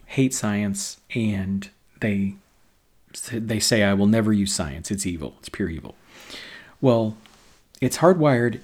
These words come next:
into our brains, so there's really no way to get away from it. And I want you to think about primitive, primitive humans, right? In their quest for food and shelter.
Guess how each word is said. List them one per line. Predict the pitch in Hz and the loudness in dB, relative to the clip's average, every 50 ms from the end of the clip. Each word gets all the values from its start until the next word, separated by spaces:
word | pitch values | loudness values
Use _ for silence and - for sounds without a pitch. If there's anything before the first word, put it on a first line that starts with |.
| - - | -6 -4
into | 131 113 107 - 117 | -2 -2 0 0 0
our | 107 | 0
brains, | 101 98 104 95 87 85 78 67 - - - - _ - | 0 0 0 -2 -2 -4 -8 -10 -12 -12 -14 -14 _ -6
so | - - - 123 | 0 2 4 4
there's | 110 110 101 - | 4 4 4 4
really | 131 127 120 113 113 | 6 6 6 6 6
no | 107 107 101 | 4 4 4
way | 98 98 95 | 2 0 -2
to | 95 | -2
get | 92 98 92 | -4 -4 -4
away | 92 92 90 85 87 | -4 -6 -8 -10 -10
from | - - - 55 | -12 -14 -14 -14
it. | - - _ _ _ _ _ - - - - - - - - - _ - | -14 -16 _ _ _ _ _ -20 -20 -20 -20 -20 -20 -20 -20 -20 _ -2
And | 131 117 113 110 110 113 113 110 117 - - - - | 0 2 2 4 2 2 2 2 0 -2 -6 -8 -4
I | - 135 | 0 2
want | 131 147 165 - - | 2 2 2 2 0
you | 185 156 | 0 0
to | 135 | 0
think | - - 143 131 120 | -2 -2 -2 0 0
about | 113 110 110 101 98 104 - - | 0 0 0 -2 -2 -4 -8 -4
primitive, | - - 151 131 123 123 113 - - - | 0 0 2 2 2 2 0 0 -4 -6
primitive | - - 156 156 139 120 - - 110 101 101 101 98 98 - _ | -2 2 2 2 2 0 0 -2 -2 -2 -2 -2 -6 -8 -14 _
humans, | - 110 104 107 113 113 101 92 87 92 - - - - - _ | -10 -6 -2 -2 0 0 -2 -4 -6 -8 -12 -12 -14 -14 -14 _
right? | - 95 98 113 143 - - _ _ _ _ - | -10 -6 -6 -6 -6 -10 -14 _ _ _ _ -8
In | - 120 110 110 | -4 0 0 2
their | 110 110 107 107 101 | 2 2 2 0 0
quest | 101 - - 127 123 117 - - | -4 -2 0 2 2 2 0 -4
for | - - 110 | -6 -6 -6
food | 104 - - - 117 107 107 104 | -6 -2 0 2 2 4 2 2
and | 101 98 95 | 0 -2 -2
shelter. | - - 90 85 - - - - | -4 -6 -6 -8 -8 -10 -16 -18